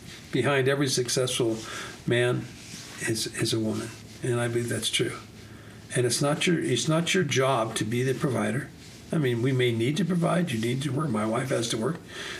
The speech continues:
You know, people have to work or people like to work. There's no problem with that. But the idea of it is, where's your heart in it? Where's your heart in it? Is your heart in it to follow God's order? To follow his ways? Or is it to be a part of this world and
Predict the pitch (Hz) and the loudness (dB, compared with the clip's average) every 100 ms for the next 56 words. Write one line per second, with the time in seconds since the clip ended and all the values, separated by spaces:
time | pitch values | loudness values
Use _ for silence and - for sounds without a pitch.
0 | - 120 117 107 131 135 127 123 117 165 | -2 2 2 2 0 2 2 2 2 2
1 | 123 175 143 104 156 131 123 - 123 170 | 2 2 0 -2 0 2 0 2 2 2
2 | - 131 147 - 120 139 131 120 120 123 | 2 0 0 0 0 2 2 2 2 0
3 | 113 123 127 123 160 208 135 131 - - | 0 0 0 2 4 4 4 2 0 -4
4 | - - - 120 165 170 185 - 170 143 | -8 -6 2 4 6 4 2 2 2 2
5 | 113 110 - - - - - - - 131 | 0 -4 -8 -12 -20 -20 -18 -18 -6 2
6 | 131 151 156 165 120 131 131 107 110 110 | 4 4 4 2 2 2 2 2 2 2
7 | 123 120 175 185 190 180 110 - - 156 | 4 6 6 6 4 2 -2 0 4 6
8 | 208 190 202 185 196 208 214 - - - | 6 6 4 4 4 4 2 -2 -14 -18
9 | - - - - - - - - - - | -20 -18 -20 -20 -20 -20 -20 -20 -20 -4
10 | 127 - - 196 180 180 175 170 185 202 | -2 4 6 6 6 6 6 6 6 4
11 | 180 - - - - - 135 135 131 135 | 2 -2 -8 -18 -18 -6 2 4 4 2
12 | - - 120 113 147 156 143 131 131 135 | 0 2 2 4 4 4 2 2 2 4
13 | 135 120 104 | 4 2 0